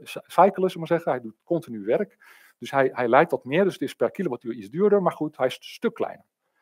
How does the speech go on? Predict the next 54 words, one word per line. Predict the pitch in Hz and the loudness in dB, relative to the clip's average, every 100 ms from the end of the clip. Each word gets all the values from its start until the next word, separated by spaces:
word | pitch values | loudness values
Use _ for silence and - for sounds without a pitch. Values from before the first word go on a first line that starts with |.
| _ _ _ _ - | _ _ _ _ 4
Maar | 190 | 4
die | 196 | 4
fuel | - 285 302 | 2 4 4
cells | - 202 147 | 8 8 8
en | 151 | 4
tank, | - 247 170 | 2 2 2
nou, | 180 185 | 0 0
ik | 175 | 4
heb | 247 247 | 4 6
dat | 185 | 6
met | 175 | 6
een | 165 | 4
aantal | 208 202 175 | 4 4 2
studenten | 170 165 240 196 135 117 - _ _ | 0 4 4 6 2 2 -6 _ _
op | 160 | -6
zeven | - 214 160 - | 6 8 8 6
K | 247 254 | 6 8
gezet, | 220 - 110 185 | 6 2 2 4
maar | 190 170 | 4 4
ik | 185 170 | 0 0
denk | 285 | 0
dat | 160 | 2
dat | 120 143 | 0 0
nog | 123 160 | -2 -2
aan, | 135 | 0
aan | 131 135 | 2 2
de, | 123 120 - _ _ _ _ _ _ _ | 4 2 -4 _ _ _ _ _ _ _
dat | 165 | -2
dat | 156 | 2
netjes | 180 262 233 | 6 6 6
is | 180 | 2
als | 151 | 2
je | |
het | 151 | 2
daarvoor | 139 185 | 2 2
doet, | 269 | 4
hè? | 147 285 - _ _ _ _ _ _ _ _ _ | 4 4 -2 _ _ _ _ _ _ _ _ _
Ja. | - 269 - - _ _ _ _ | -2 0 0 -4 _ _ _ _
Dus | 208 214 | -2 0
dat | 208 | 4
betekent | 247 294 - 151 | 12 12 12 6
dat | 208 208 | 6 6
die | 180 | 6
hele | 262 226 | 8 8
auto, | 143 233 254 226 220 226 - _ _ _ | 10 8 10 8 8 6 -2 _ _ _
die | - 160 | -2 6
wordt | 233 | 6
straks, | - 208 202 | 6 4 8
laten | 185 - | 6 6
we | 156 | 8
even | 226 247 202 | 10 10 6
zeggen, | 185 175 160 - | 6 6 4 6
even | 180 135 | 6 4
duur. | 98 82 | -6 -14